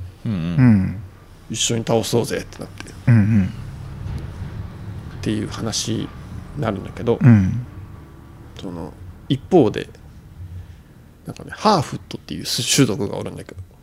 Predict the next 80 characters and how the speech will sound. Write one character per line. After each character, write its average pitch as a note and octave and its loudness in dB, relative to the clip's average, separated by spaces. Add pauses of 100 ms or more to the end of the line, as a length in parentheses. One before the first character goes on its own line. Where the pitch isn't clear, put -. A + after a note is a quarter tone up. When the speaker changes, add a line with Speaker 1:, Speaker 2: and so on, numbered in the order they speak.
(580)
Speaker 1:
う - -4
ん。 F2+ -8 (160)
Speaker 2:
は G2+ -2
い。 E2 -8 (400)
Speaker 3:
そ - 2
れ F#3 6
が F3 6
数 E3 4
千 D#3+ 4
年 D#3 4
後 D3+ 4
に G2 -2
ホ - 4
ビ C#3+ 0
ッ - -8
ト - -10
っ - -10
て - -12
い F2 -6
う F#2+ -6
種 G3 2
族 F#3+ 0
に E3 0
変 - -
わ - -
る、 B2+ -2
Speaker 1:
あ - -2
ー、 - -2
は A2 0
あ G2 -2 (100)
は G#2 -10
あ。 - -16
Speaker 3:
そ - -6
の A2 -6 (580)
前 C#3+ 8
段 D3 6
階 F2+ -8
の。 - -14 (840)
Speaker 2:
う B2 8
ん。 G2 4 (760)
Speaker 3:
な - -6
ん - -14
か - -18
ホ G3+ 2
ビ F3 4
ッ - 0
ト - -10
っ - -18
て - -10
さ、 B2+ -10
背 C3+ 2
ち - -8
っ - -20
ち - -2
ゃ A2 0
い G2+ -4
ん - -14
よ - -10
な。 - -4
Speaker 1:
う A2 -4
ん、 F#2+ -2
そ - -12
う - -14
そ - -20
う。 D3 4
Speaker 2:
う C#3 8
ん - 10
う B2+ 10
ん A2+ 10
う G#2 12
ん F#2+ 6
う - 0
ん。 F2 -2
Speaker 3:
だ A2+ 0
か A2+ -4
ら G#2 -4
動 C3 8
物 C3 0
と D3 0
か - -2